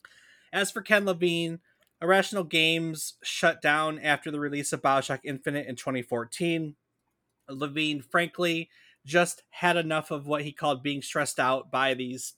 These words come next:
big projects, giant teams, millions of dollar, you know, budgets, uh, lots of pressure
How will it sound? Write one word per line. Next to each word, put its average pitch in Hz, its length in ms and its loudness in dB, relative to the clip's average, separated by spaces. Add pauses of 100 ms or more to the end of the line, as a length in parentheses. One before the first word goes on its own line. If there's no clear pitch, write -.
(100)
big 143 220 -2
projects, 120 560 -6
giant 139 400 0
teams, 151 560 -4 (320)
millions 165 400 -2
of 139 100 -6
dollar, 143 520 0 (220)
you 139 120 -8
know, 127 140 -2
budgets, 127 760 -4 (380)
uh, 117 320 -8
lots 139 280 0
of 139 120 -8
pressure 135 580 2